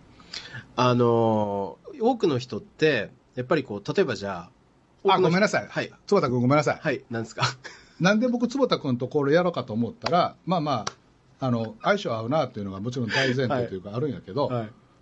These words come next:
Speaker 2: えっと、坪田塾っていうのはね、
Speaker 1: はい。
Speaker 2: その、受験塾で、
Speaker 1: はい。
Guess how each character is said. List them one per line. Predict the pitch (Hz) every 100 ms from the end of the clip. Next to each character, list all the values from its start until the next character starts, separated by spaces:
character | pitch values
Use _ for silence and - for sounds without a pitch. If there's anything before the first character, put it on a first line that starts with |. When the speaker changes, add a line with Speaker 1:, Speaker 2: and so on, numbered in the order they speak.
| _ _ 113
Speaker 2:
え |
っ | 104 - -
と、 | 92 85 87 - - -
坪 | - 247 254
田 | 240
塾 | 156 104
っ | -
て | 98
い |
う | 92
の |
は | 82 82
ね、 | 160 -
Speaker 1:
は | - 98
い。 |
Speaker 2:
そ | 104
の、 | 98
受 | 98 92 131
験 | 196 233 214
塾 | 120 -
で、 | 101 139 - -
Speaker 1:
は | 110
い。 | 92